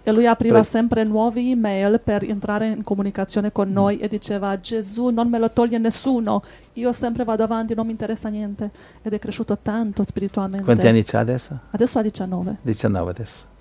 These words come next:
Speaker 1: Quindi ha fatto grandi
Speaker 2: È cre-, è
Speaker 1: progressi in
Speaker 2: cresciuto.
Speaker 1: questi anni, è cresciuto molto.
Speaker 2: Gloria al
Speaker 1: E
Speaker 2: Signore.
Speaker 1: credo che supererai anche questa
Speaker 2: Amen,
Speaker 1: prova.
Speaker 2: amen. Stai vicino, stai vicino,
Speaker 1: Sì,
Speaker 2: stai
Speaker 1: sì,
Speaker 2: vicino
Speaker 1: sì,
Speaker 2: perché
Speaker 1: sì, sì.
Speaker 2: tu sei un dolcissimo figliolo di Gesù. Stai vicino
Speaker 1: Amen.
Speaker 2: perché, eh, Dora, una, una, una scrittura, Salmo ventisette dieci,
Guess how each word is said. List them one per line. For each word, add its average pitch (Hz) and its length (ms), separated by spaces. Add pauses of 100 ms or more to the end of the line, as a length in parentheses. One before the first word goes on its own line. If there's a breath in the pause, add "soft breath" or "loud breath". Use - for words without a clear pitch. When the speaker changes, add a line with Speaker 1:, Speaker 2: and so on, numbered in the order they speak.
(240 soft breath)
Speaker 1:
Quindi 202 160
ha 196 60
fatto 247 260
grandi 220 300
Speaker 2:
È - 20
cre-, 208 120
è - 20
Speaker 1:
progressi 208 420
in 196 60
Speaker 2:
cresciuto. 196 320
Speaker 1:
questi 196 260
anni, 190 320
è - 100
cresciuto 190 460
molto. 185 440
Speaker 2:
Gloria 98 260
al 82 60
Speaker 1:
E - 20
Speaker 2:
Signore. - 260
Speaker 1:
credo 240 220
che 214 100
supererai 196 540
anche 185 200
questa - 280
Speaker 2:
Amen, 117 240
Speaker 1:
prova. 127 160
Speaker 2:
amen. 107 160
Stai 170 200
vicino, 139 440
stai 139 220
vicino, 165 420
Speaker 1:
Sì, 240 80
Speaker 2:
stai 139 120
Speaker 1:
sì, 139 100
Speaker 2:
vicino 185 280
Speaker 1:
sì, 202 60
Speaker 2:
perché 147 340
Speaker 1:
sì, - 60
sì. - 60 (340 loud breath)
Speaker 2:
tu 143 100
sei 139 200
un 127 80
dolcissimo 131 600
figliolo 107 460
di 92 120
Gesù. 80 360
Stai 117 480
vicino 135 480
Speaker 1:
Amen. 107 80
Speaker 2:
perché, 117 360 (440 loud breath)
eh, 107 720
Dora, 110 320
una, 107 200
una, 110 240
una 113 180
scrittura, 92 680
Salmo 117 720
ventisette 107 920
dieci, 101 800